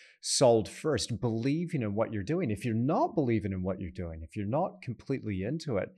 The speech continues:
you're probably on the wrong path,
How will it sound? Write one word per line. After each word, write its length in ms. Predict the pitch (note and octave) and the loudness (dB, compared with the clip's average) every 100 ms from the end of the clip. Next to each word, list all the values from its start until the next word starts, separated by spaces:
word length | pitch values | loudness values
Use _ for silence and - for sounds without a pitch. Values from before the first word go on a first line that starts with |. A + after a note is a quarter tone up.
| - - - - - - | -20 -20 -20 -20 -16 -10
you're 140 | - A#2+ | -4 -2
probably 560 | - D3 F3 E3+ C#3+ | 2 2 4 2 2
on 140 | A2 G2 | 2 0
the 60 | |
wrong 300 | F2 F#2 E2+ - | -2 -2 -4 -8
path, 600 | - B2 D#3+ A2+ - - | -4 -2 0 -4 -8 -18